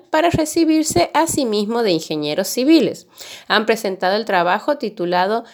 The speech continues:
Análisis Técnico Económico de la Construcción de una Escuela en el Interior de Santiago del Estero. Desde luego, hemos compartido álbumes de fotos de estas defensas que pueden ver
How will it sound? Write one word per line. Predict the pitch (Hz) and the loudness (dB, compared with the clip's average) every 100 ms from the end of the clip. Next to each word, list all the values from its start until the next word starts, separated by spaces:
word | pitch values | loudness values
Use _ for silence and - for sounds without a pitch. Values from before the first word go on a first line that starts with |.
| _ | _
Análisis | 180 180 185 214 220 233 240 233 | -2 -2 -2 -4 -6 -6 -6 -4
Técnico | - 320 311 311 311 311 - | -2 0 0 -2 -2 -2 -2
Económico | 208 208 196 202 220 247 254 285 269 | -2 -2 0 0 -2 -2 0 0 2
de | 226 | 0
la | 214 | 0
Construcción | 208 190 190 214 - 254 285 339 240 | 0 -2 -2 -6 -4 0 2 2 2
de | 196 | 2
una | 190 220 | 2 0
Escuela | 196 - 220 240 277 254 | -2 2 4 4 2 0
en | 220 | 0
el | 180 | 0
Interior | 165 160 160 165 | 0 0 0 0
de | 180 | -2
Santiago | 165 147 143 147 | -4 -4 -2 0
del | 156 151 | 0 -2
Estero. | 131 - 98 - - _ _ | -4 -6 -6 -8 -14 _ _
Desde | 151 143 147 143 | -4 -4 -2 0
luego, | 170 269 320 392 - | 4 6 6 2 0
hemos | 180 190 185 | -2 -4 -4
compartido | 165 160 156 156 233 262 311 - - | -4 -4 -6 -8 -6 -4 -2 -4 0
álbumes | 277 311 233 196 175 | 2 2 0 -2 -4
de | 170 | -4
fotos | - 180 185 233 | 0 0 0 -2
de | 170 | -2
estas | 151 - 220 | -4 -6 -4
defensas | 247 247 381 381 415 403 | -4 0 0 0 -2 -4
que | - 240 | -4 -2
pueden | - 247 214 180 | 0 2 2 2
ver | 175 202 | 2 0